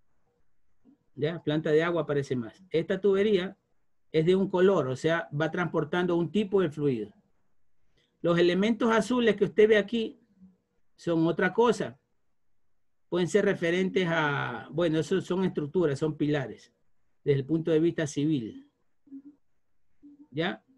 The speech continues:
Pero así es como un layout, mientras más grande sea el tamaño, te va a dar más espacio para detallar a ti,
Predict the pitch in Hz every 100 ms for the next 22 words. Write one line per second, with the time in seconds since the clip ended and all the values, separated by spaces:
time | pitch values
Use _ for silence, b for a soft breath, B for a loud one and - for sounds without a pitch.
0 | _ _ _ - 185 160 - 254 240 240
1 | 220 220 220 214 240 208 202 202 - 175
2 | 190 185 180 170 175 226 220 226 220 208
3 | 226 220 208 208 226 214 214 202 180 180
4 | 185 180 185 190 185 180 175 185 170 165
5 | 151 143 143 139 160 175 190 - 143 139
6 | 196 196